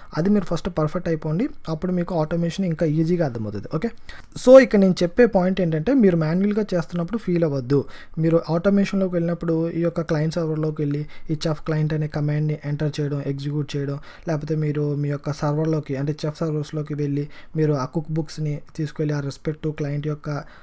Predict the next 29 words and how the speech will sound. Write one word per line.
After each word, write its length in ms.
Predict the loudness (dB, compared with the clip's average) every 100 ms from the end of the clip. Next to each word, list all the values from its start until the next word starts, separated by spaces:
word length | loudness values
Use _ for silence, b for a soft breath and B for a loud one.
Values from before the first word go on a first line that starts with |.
| B -12
ఆ, 80 | -6 -4 0
రన్ 220 | 4 4
లిస్ట్‌లో 300 | 2 -2 -4
యాడ్ 260 | -4 -4 -4
చేయడం 320 | -4 -4 -2 -6 B B
ఇవన్నీ 340 | 0 2 2 2
చేయవలసిన 440 | 2 2 2 0
పని 240 | 0 0
లేదండి. 360 | 2 0 -2 -4
Everything 600 | -2 0 4 4 4 2 2
మనం 200 | 2 0
వర్క్ 220 | 0 -2 -4
స్టేషన్ 400 | -6 -6 -4 -4
నుంచి 240 | -2 -4 -6
సింగిల్‌గా 580 | 0 2 4 4 2 -4
అంటే 220 | -2 0 0 B B -4
చాలా 240 | 2 4 4
ఈజీగా 420 | 4 4 4 2 -2 -16 -6
వర్క్ 240 | 2 2 2
స్టేషన్ 320 | 0 0 0
నుంచి 160 | 0
మనం 160 | 0 0
ఆపరేట్ 300 | 2 2 2
చేస్తాం. 320 | 0 -2 -4 -4 -4
That 160 | -2 0
has 180 | 0 0
to 120 | 0
be 100 | 2
automated. 580 | 2 2 4 2 2